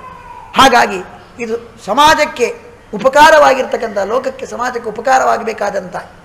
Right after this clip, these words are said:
ಉಪಕಾರ ಮಾಡಬೇಕಾದದ್ದು, ನೀರು ಕುಡಿಸಿ ಬದುಕಿಸಬೇಕಾದಂಥ ಈ ಟ್ಯಾಂಕು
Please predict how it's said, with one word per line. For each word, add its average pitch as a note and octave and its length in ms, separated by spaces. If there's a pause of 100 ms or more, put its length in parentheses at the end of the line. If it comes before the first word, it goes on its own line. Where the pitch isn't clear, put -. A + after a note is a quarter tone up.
(640)
ಉಪಕಾರ C#4 320
ಮಾಡಬೇಕಾದದ್ದು, A3+ 680
ನೀರು C4 280
ಕುಡಿಸಿ C#4 720
ಬದುಕಿಸಬೇಕಾದಂಥ A#3 880
ಈ F#3+ 180
ಟ್ಯಾಂಕು G3+ 500